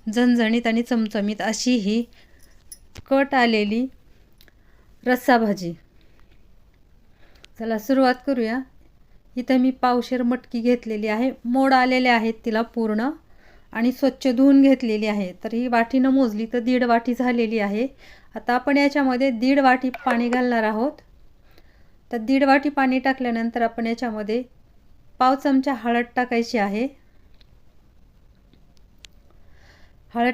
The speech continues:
टाकलेला व्हिडिओ आलेला नाहीये, पण पाव चमचा हळद टाकलेली आहे. आता मिक्स करून घ्यायचं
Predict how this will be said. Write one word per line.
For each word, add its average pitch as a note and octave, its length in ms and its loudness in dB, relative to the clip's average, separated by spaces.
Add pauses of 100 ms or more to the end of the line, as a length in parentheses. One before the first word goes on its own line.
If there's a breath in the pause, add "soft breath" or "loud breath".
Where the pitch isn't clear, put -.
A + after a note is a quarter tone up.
टाकलेला C4 340 0
व्हिडिओ A#3 300 0
आलेला A3+ 420 0
नाहीये, A3+ 320 -2
पण B3+ 180 -6 (100)
पाव B3+ 180 4
चमचा C4+ 340 0
हळद B3+ 340 0
टाकलेली B3 440 -2
आहे. G#3+ 260 -2
आता - 500 -10
मिक्स B3+ 380 -2
करून C#4 320 2
घ्यायचं A#3+ 460 0